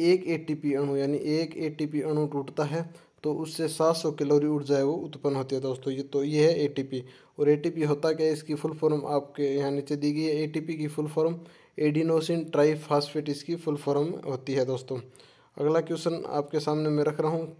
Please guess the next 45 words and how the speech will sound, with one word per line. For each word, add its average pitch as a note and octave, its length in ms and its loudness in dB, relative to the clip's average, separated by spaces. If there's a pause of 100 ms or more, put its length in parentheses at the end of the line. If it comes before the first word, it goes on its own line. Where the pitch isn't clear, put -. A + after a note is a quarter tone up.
(100)
छठा D3 260 0
क्वेश्चन, D#3+ 420 -2
सूत्रकणिका E3 720 -2
के D3 120 0
नाम D3 200 2
से, C#3+ 180 -2
यानी D3 200 4
माइटोकॉन्ड्रिया D#3+ 760 2
का D3+ 200 0
जो D3 200 2 (560)
नाम C#3+ 360 2
होता D3+ 260 2
है D3+ 60 6
वो D3 200 4
हिंदी C#3 300 0
में D#3+ 120 2
हम D#3+ 200 0
सूत्रकणिका C#3+ 760 0
कहते C3 280 0
हैं C#3 120 -4
माइटोकॉन्ड्रिया C3 720 -2
को B2 140 -6
ही। B2 180 -6 (440)
अगला D3+ 240 0
क्वेश्चन E3 360 -4
है, E3+ 220 -2 (300)
डिक्टियोसोम E3+ 640 2
के D#3+ 140 2
नाम D3+ 200 4
से D3 140 -4
जाना C3+ 260 0
जाता C3 220 0
है, C3+ 60 2
यानी C#3+ 180 2
गोल्जी D3+ 420 6
काय D#3+ 240 2
है, E3+ 160 -2 (540)
गोल्जी D3 340 2
काय E3+ 220 6
को E3 160 -2
डिक्टियोसोम D3+ 720 0
भी C#3 100 -2
कहते B2+ 300 0
हैं, C3+ 140 -4
यानी D3 280 -2